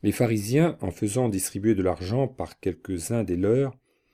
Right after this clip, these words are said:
avaient excité les Juifs rassemblés en grand nombre dans le quartier d'Acra à ne pas demander la délivrance de Jésus, mais son supplice. Pilate, désireux de les voir solliciter l'acquittement du Sauveur,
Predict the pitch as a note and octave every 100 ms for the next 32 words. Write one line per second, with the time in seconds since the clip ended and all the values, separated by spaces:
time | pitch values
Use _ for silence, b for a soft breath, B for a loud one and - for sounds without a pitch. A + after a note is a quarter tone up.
0 | _ _ _ _ - A2 C3+ D3+ - D#3
1 | E3 C3 G#2+ A2+ E3 - - G#2 A2+ A2+
2 | B2+ G#2+ F2 G2+ A2 B2+ C#3 G2 F#2 F#2
3 | G2+ - A2 G2 D#2+ - A#2 B2+ _ _
4 | _ _ _ _ _ - G#2 B2+ B2+ E3
5 | B2+ B2 B2 B2+ G2 A2+ A2+ A2+ A2+ G2
6 | G2 F2+ G2 E2 A2+ C3 _ _ _ _
7 | _ - G2+ G2 G#2+ - - - D#2 -
8 | - - _ _ _ _ _ _ _ _
9 | _ _ _ _ _ _ _ - A#2 C3
10 | D#3+ - - G2 G#2+ G2 G#2 C#3 C3 F#2+
11 | F#2 F#2 B2 A#2+ G#2+ G#2 G#2+ - A2+ F2+
12 | - - A2 F#2+ - F#2 G#2+ A2+ C3+